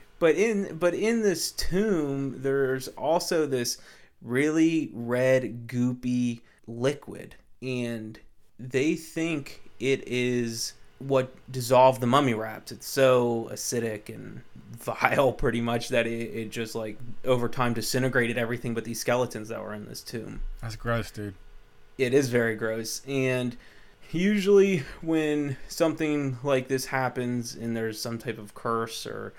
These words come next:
Speaker 1: gross thing, there's some idiots that come along and
Speaker 2: stick their head in holes. <laughs>
Speaker 1: And of course, some idiots came and they wanted to drink this juice.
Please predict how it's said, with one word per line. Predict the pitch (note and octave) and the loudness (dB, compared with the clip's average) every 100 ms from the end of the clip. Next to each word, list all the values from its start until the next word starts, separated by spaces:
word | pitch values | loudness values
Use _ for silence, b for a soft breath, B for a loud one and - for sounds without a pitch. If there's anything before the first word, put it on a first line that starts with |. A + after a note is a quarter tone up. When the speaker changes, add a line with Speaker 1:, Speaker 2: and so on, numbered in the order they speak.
| B | B
Speaker 1:
gross | A#2+ B2 B2+ - | 0 2 2 -2
thing, | - A#2+ A#2 A2+ A2+ A2+ b b - | -2 -2 0 -2 -4 -8 b b -8
there's | B2 A#2 | -4 -2
some | A#2 G#2+ | -2 -2
idiots | B2 C3+ B2+ | 2 2 2
that | B2+ | 0
come | - C3+ | 0 2
along | B2 A2+ A2+ A2+ A2 A2 b b - | 2 2 0 0 -4 -10 b b -12
and | A#2 A2+ G#2+ A2 A2 | -8 -6 -6 -8 -10
Speaker 2:
stick | - A2 - | -6 -4 2
their | B2 | 4
head | A#2+ A2+ | 6 4
in | A2 | 4
holes. | A2+ G#2+ G#2+ - - - | 2 2 0 -4 -6 -6
<laughs> | - - | -10 0
Speaker 1:
And | D#3 | 2
of | C3+ | 2
course, | - D3 E3 E3+ - B B B B - | 4 6 8 6 0 B B B B -6
some | - C3+ | 0 2
idiots | B2+ C#3 D3+ - | 4 4 2 -2
came | C#3 A#2+ B2 | -2 0 0
and | B2 | 2
they | A#2+ | 2
wanted | A#2+ B2+ C3+ C3 | 4 4 4 2
to | |
drink | C#3 C3 D3+ A3 C#3 | 0 4 6 4 2
this | A#2+ A2 | 0 0
juice. | B2+ A2 G#2 G#2+ - - | -4 -6 -8 -6 -6 -6